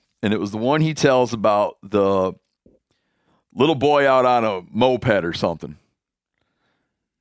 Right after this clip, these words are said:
and a brand new, I can't remember what car, like, some sports car pulls up next to him. And the little boy is, like,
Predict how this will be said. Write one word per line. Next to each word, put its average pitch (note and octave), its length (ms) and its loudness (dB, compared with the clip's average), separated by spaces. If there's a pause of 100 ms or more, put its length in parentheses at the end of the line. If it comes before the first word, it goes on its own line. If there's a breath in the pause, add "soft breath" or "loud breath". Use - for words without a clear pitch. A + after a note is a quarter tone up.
(240)
and C#3 520 2
a A2 120 4
brand D#3 560 0
new, D3+ 440 0
I A#2 120 0
can't - 80 -2 (140)
remember G#2+ 160 0
what G2 200 -4
car, F2 280 0
like, G2+ 140 0
some C#3+ 380 -2
sports - 560 -2
car F#2+ 480 0 (320)
pulls C#3 300 2
up B2 120 2
next A#2 320 0
to G2 80 -10
him. - 120 -18 (1800)
And A#2+ 120 2
the A#2+ 60 4
little C3+ 200 2
boy C3+ 380 2
is, A2+ 180 -2
like, G#2 400 -2